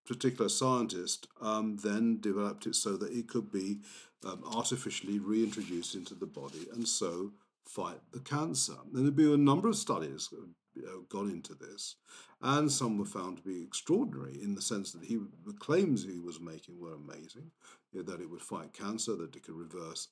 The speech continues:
aids, that it was very good for autism. And needless to say, a lot of these studies ended up being shot down because they were found to be somewhat faulty. Um, and then from there,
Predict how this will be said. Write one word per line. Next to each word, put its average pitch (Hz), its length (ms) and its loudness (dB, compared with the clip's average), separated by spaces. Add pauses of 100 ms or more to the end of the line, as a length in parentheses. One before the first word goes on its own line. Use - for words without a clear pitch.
(160)
aids, 135 600 -4 (280)
that 98 120 -2
it 95 40 -2
was 85 120 -6
very 85 200 -6
good 82 180 -8
for - 160 -14 (100)
autism. 139 760 2 (460)
And 143 320 8
needless 143 380 8
to 123 80 4
say, 104 480 4
a 135 60 -4
lot 120 140 4
of 104 80 2
these 101 180 0
studies 104 340 0
ended 117 260 2
up - 120 -6
being 104 160 2
shot 98 400 -4
down 117 520 -2 (440)
because 110 440 4
they 113 120 6
were 110 160 2
found 98 400 -2
to 107 100 -8
be 85 360 -2 (220)
somewhat 90 520 -6
faulty. 113 560 0 (640)
Um, 147 580 4 (340)
and 196 200 10
then 247 180 12
from 185 320 6
there, 202 640 6